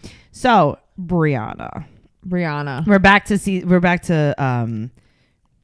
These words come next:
Speaker 1: we're back to Young and Pregnant
Speaker 2: You
Speaker 1: now. So
Speaker 2: notice how now that Brianna's got another, oh, a dick to sit on, she's so angry?
Speaker 1: I liked her better.
Speaker 2: Uh, I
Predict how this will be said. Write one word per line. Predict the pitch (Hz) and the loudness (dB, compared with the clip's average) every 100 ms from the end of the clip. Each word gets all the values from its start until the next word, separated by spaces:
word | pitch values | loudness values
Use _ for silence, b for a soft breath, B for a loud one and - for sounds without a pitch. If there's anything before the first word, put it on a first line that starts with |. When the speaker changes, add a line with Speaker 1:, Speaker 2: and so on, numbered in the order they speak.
| - | -6
Speaker 1:
we're | 156 | -4
back | 139 - | -4 -6
to | 120 | -8
Young | 110 104 | -6 -8
and | 90 | -10
Pregnant | 107 117 190 | -12 -6 -2
Speaker 2:
You | 202 | 0
Speaker 1:
now. | 247 | 0
So | |
Speaker 2:
notice | 320 392 | -2 -4
how | 311 | -4
now | 208 196 | -4 -4
that | 226 214 | -4 -4
Brianna's | 180 180 190 202 | -6 -4 -6 -4
got | 202 | -4
another, | 196 196 208 - | -4 -2 -2 -2
oh, | - 180 156 107 | -4 -4 -4 -6
a | 175 | -6
dick | 170 185 - | -4 -4 -4
to | 190 | -6
sit | - 175 170 | -4 -2 -2
on, | 180 220 | -2 -4
she's | 240 196 175 | -4 -6 -4
so | 170 160 | -6 -6
angry? | 139 151 156 175 233 269 _ _ _ _ _ - 240 | -6 -8 -6 -8 -10 -14 _ _ _ _ _ -4 2
Speaker 1:
I | 415 554 | 4 4
liked | - | 4
her | 233 | 0
better. | 175 170 240 226 131 127 147 _ _ _ _ _ - | 2 4 6 6 6 0 -4 _ _ _ _ _ -8
Speaker 2:
Uh, | 175 175 175 165 - | -4 -2 -2 -6 -10
I | 151 170 170 170 | -10 -6 -4 -4